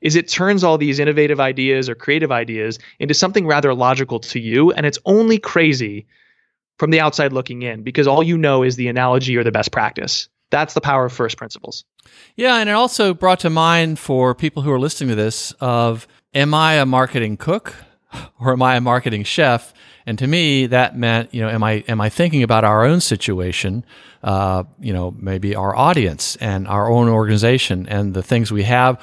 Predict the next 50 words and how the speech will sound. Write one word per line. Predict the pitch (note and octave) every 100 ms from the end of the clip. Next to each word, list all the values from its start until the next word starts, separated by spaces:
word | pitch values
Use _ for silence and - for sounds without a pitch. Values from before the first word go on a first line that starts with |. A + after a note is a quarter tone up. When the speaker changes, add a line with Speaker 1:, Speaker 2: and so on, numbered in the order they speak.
| -
Speaker 2:
or | - G#2
are |
we | A2+
trying | B2+ C3+ B2
to | A2
do | A#2
something, | A#2 A#2 A2+ G#2 G2+
you | -
know, | F#2+
right | F#2 A2 B2
off | A2 A2 -
of | G2+
a, | F#2 F2 E2+ - - - - - _ -
uh, | F2 E2 -
a |
HubSpot | G2+ B2 - A2+ -
tip | C3 A2
sheet, | - D2+ -
<laughs> | - -
for | - A#2
instance, | G#2+ G2+ F2 F2 -
or, | A#2+ A2+ G#2+
uh, | G2+ G2
you | A#2
know, | G#2
some, | F#2 C#3 B2+
some | A2+ C3
other | A#2 A2 G2+ - - - _ -
place | B2+ A2+
that | A#2+
has | A2
great | - A2
marketing | A2 C3+ D3+ A#2 G2+
advice? | F#2+ F#2 F#2 - - - - -
Uh, | - A2 C3+
I | C#3+
th-, | - -
seemed | G#3
like | F#3+ C3+
that | D3 C3+
was | A2+
a, |
a | A2 A#2+
helpful | C#3+ C#3
thing | A#2 A#2+ A2 G#2+
for | - A#2 G#2
people | - C#3 A2
to | G2+
talk | - B2 A#2
about. | G2+ E2+ - -